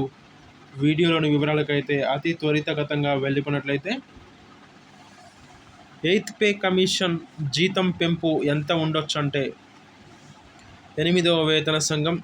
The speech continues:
రే-, రేపటి నుండి అమల్లోకి రానుంది. దీంతో ఉద్యోగుల, ఉద్యోగుల జీతాలు,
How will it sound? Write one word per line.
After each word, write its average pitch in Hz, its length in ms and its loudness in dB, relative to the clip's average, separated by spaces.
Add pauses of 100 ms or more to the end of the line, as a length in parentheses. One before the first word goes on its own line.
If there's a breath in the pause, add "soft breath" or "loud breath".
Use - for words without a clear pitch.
(160)
రే-, 147 280 2
రేపటి 151 440 0
నుండి 156 300 0 (220)
అమల్లోకి 151 560 0
రానుంది. 143 420 -2 (2500)
దీంతో 180 460 0 (300)
ఉద్యోగుల, 165 640 2 (2250)
ఉద్యోగుల 180 640 2 (380)
జీతాలు, 175 540 2